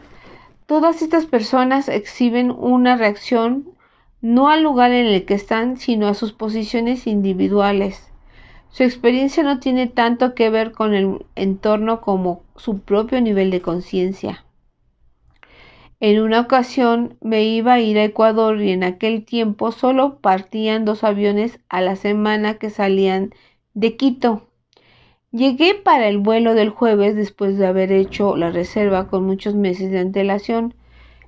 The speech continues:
pero cuando fui a registrarme lo primero que me dijeron fue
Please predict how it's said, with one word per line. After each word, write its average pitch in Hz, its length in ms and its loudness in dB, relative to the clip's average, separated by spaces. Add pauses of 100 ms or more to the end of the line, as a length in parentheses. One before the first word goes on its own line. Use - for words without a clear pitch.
(120)
pero 233 300 4
cuando 240 280 2
fui 247 140 0
a 320 80 6
registrarme 247 720 2
lo 214 160 0
primero 202 440 0
que 226 100 -6
me 202 160 0
dijeron 202 480 -2
fue 202 320 -6